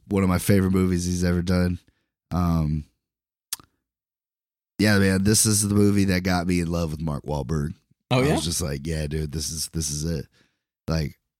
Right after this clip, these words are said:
Speaker 1: you know, there, he had done a couple that I was like, "Oh, I like that movie," but, like, this is the one that I was like, "You know what? He might be, like, my favorite actor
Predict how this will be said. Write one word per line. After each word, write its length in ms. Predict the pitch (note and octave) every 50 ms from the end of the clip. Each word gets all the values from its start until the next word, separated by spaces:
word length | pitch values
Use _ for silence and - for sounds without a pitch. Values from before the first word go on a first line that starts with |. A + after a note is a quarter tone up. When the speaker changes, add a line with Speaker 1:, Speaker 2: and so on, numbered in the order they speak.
| _ _ _ _ _ _ -
Speaker 1:
you 120 | G#2 A2
know, 160 | A2+ G#2+ G#2+
there, 180 | G#2+ A#2 A#2+ B2+
he 140 | B2 D3 D#3
had 100 | C#3+ C3
done 140 | B2+ A#2+
a 40 | G#2
couple 360 | - - A2 G#2 - G2 F#2
that 140 | E2+ F2+ F2
I 100 | F2+ F2
was 140 | E2+ F2 E2+
like, 160 | F2+ F2+ -
"Oh, 80 | D#3 D#3
I 60 | D3
like 240 | C#3+ C#3 C#3+ C3+ B2
that 160 | - E2 E2+ E2+
movie," 260 | F2+ F2+ F2+ F2 E2+
but, 180 | F#2 F#2+ F2 E2
like, 220 | E2+ F2 E2 D2+
this 180 | G2 G2 - -
is 120 | F#2+ -
the 80 | - E2+
one 240 | F2+ F2+ F2+ F2
that 120 | F2 E2 D#2+
I 60 | D#2+
was 160 | E2+ E2+ E2+
like, 220 | E2+ E2+ D#2+ - - _ _ _ _ _ _ -
"You 60 | F2+
know 80 | F#2 F#2+
what? 180 | A2 B2 A2
He 100 | F#2+ G2+
might 200 | A2 G#2+ F#2 D#2+
be, 100 | D#2 F2+
like, 180 | D#2 D#2+ E2 C2+
my 100 | E2+ E2
favorite 300 | - - G2 G2 G#2 B2+
actor 320 | C#3 D#3 C#3+ - - E2